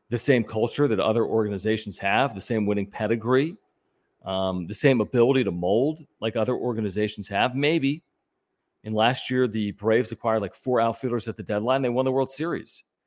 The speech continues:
You know, this year, the Padres made a, I don't know,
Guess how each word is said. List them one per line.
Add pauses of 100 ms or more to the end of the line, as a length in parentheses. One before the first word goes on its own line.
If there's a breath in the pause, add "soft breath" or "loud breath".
(560)
You
know,
this
year,
the
Padres
made
a, (1500)
I
don't
know,